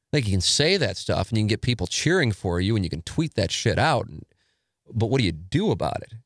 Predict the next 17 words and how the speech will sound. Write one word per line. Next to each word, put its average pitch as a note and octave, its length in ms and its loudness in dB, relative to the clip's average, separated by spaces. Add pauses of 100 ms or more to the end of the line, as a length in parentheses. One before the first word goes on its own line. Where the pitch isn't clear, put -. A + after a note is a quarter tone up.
(200)
'Cause G#2 140 0
that's E3 240 2
how, E2 80 0
when G2 120 2
it's - 120 -2
all A2 120 2
said C2 220 -4
and D#2+ 100 -4
done, G#2+ 280 2
that's F#2+ 160 -2
how F2 120 0
you're - 140 -4
judged. - 560 -2 (800)
Um, F2 800 0 (1000)
i-, F#2 200 2
the E2+ 100 0
results. F2 680 0